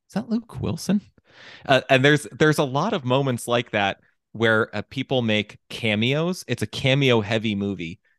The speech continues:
um, exactly like using Christian Bale and Russell Crowe, because we know that Hollywood has an important either-or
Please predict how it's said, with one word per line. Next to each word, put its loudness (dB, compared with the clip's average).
um, -2
exactly 0
like -2
using -4
Christian -2
Bale 2
and -2
Russell -4
Crowe, -8
because -4
we 2
know 4
that 2
Hollywood 0
has -2
an -4
important -4
either-or 0